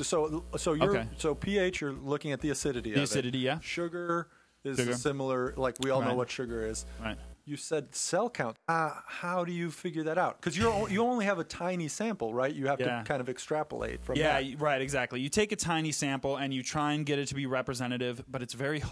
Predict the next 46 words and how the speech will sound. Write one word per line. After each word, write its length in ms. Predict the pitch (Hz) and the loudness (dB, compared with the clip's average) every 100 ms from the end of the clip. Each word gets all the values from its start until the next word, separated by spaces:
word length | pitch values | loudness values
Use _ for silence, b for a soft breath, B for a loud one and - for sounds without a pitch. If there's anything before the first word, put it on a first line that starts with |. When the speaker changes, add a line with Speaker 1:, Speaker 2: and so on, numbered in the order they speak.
| - | -8
Speaker 2:
that's 220 | 139 - | -8 -8
hard 340 | 139 151 160 | -4 0 0
to 40 | 151 | 0
do 320 | 180 185 156 | 2 4 2
because 380 | 139 123 131 123 B - | -2 -2 -2 -2 B -20
s-, 80 | - 156 | -8 -4
at 100 | 151 | 0
some 240 | 196 214 | 2 2
time, 240 | 190 170 160 | 2 -2 -4
sometimes 460 | 143 196 208 190 165 | -2 -2 0 0 0
you're 60 | |
talking 260 | 151 156 151 | 0 -2 0
about 180 | 143 127 | -2 -2
hundreds 480 | - 135 139 139 135 | -4 -4 -2 -4 -6
of 80 | 127 | -2
gallons, 640 | 139 143 135 123 120 - B B B - | 0 2 0 -2 -2 -6 B B B -6
um, 300 | 123 120 117 | -4 -2 -2
or 160 | 127 | -2
thousands 600 | 127 - 131 156 175 170 | -4 -8 -4 -2 0 0
of 120 | 151 139 | -2 0
gallons 320 | 147 147 135 | 2 2 0
of 100 | 131 | -2
beer, 240 | 147 139 | -2 0
and 80 | 123 | 0
you're 100 | 123 | -4
trying 260 | - 135 131 | -2 -2 -2
to 60 | |
take 200 | 123 127 | -2 -4
a 40 | 120 | -2
representative 640 | 120 123 127 120 117 113 | -4 -4 -4 -4 -4 -6
sample. 480 | 120 120 143 147 B B | -6 -4 -4 -6 B B
So 180 | - 117 | -14 -6
there 380 | 123 120 117 117 | -2 0 2 0
are, 380 | 110 120 113 113 | 0 2 2 2
um, 380 | 113 113 110 - - | 0 0 -4 -6 -8
you 100 | 127 | -8
know, 120 | 110 | -6
processes 580 | - 117 - 127 135 123 | -4 -4 -4 -6 -4 -4
that 80 | |
we, 160 | 120 117 - - | -6 -8 -12 -16
we 100 | 123 | -12
use 480 | 120 117 127 151 156 | -10 -10 -4 -2 -2
to 100 | 131 | -4
try 220 | - 123 | -6 -4
and 120 | 120 120 | -4 -4
get 200 | 120 | -6